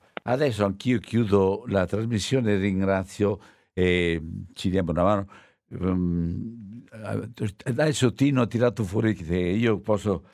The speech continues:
avere l'automobile che si rompe, eccetera. La mia automobile è ferma perché non posso, è, non, è, è fuori uso. Se c'è qualcuno che può aiutarmi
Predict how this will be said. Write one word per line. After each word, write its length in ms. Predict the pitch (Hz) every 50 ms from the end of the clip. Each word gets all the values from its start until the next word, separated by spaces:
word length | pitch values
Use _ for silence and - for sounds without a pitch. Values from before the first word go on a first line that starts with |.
| _ _ -
avere 300 | - 87 90 107 107 104
l'automobile 680 | 101 98 95 87 - 92 90 92 98 101 107 98 98
che 120 | - 85 82
si 160 | - - 104
rompe, 360 | 90 98 101 101 98 - 90
eccetera. 520 | 85 - - 92 85 - - 87 82 80 76 - _ - - - - _ _ _ _ _
La 120 | - 98
mia 180 | 117 151 156 143
automobile 580 | 120 139 - - - 107 110 120 127 117 110
è 20 | 98
ferma 380 | - - 117 123 131 151 143
perché 520 | - - 104 98 - - 101 104 107 107 101
non 160 | 101 98 92
posso, 440 | 87 - 104 95 90 90 85 73 - -
è, 100 | - -
non, 480 | 85 85 87 85 80 80 80 78 73 -
è, 520 | 95 90 92 92 92 90 92 98 98 95 - _ _ _
è 320 | - - 95 92 98 95 -
fuori 360 | - - - - 113 110 107 101
uso. 400 | 104 104 104 92 92 - 80 - - - - _ _ _ _ _
Se 200 | - - 123 113
c'è 160 | - 175 175
qualcuno 400 | - 139 120 - - 165 131 107
che 160 | 82 92 90
può 200 | - - 117 117
aiutarmi 680 | 113 104 95 90 82 - 107 104 92 82 80 76 67